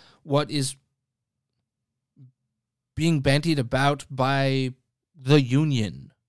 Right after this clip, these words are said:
right? So, factions are bad.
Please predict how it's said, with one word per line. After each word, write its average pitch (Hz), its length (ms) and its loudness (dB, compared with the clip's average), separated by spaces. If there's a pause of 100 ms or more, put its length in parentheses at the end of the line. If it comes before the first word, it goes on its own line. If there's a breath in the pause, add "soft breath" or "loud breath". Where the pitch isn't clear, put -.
(340)
right? 123 240 -2 (2250)
So, 135 400 0 (520)
factions 202 640 -2 (280)
are 160 100 4
bad. 156 480 0